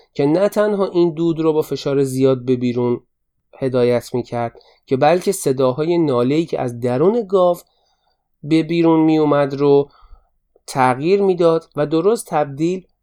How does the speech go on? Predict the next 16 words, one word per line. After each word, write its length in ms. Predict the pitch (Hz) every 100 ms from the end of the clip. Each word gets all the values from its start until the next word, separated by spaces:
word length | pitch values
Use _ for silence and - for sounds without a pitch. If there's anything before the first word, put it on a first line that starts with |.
| _
به 100 | 151
شکل 440 | 143 - 196 - 196
یه 200 | 185 180
گاو 320 | 147 147 151
عصبانی 680 | 143 120 - 110 110 117 123
می‌کرد 420 | 107 - 95 - _ -
که 120 | 139
انگار 420 | 139 147 175 180 _
خود 360 | - 160 160
گاوه 560 | 165 139 135 135 120 104 - _ -
که 80 | 131
داره 380 | 123 123 135 143
صدا 480 | - 120 117 127 127
و 300 | 131 135 131
ناله 380 | 120 113 117
می‌کنه. 380 | 120 110 - -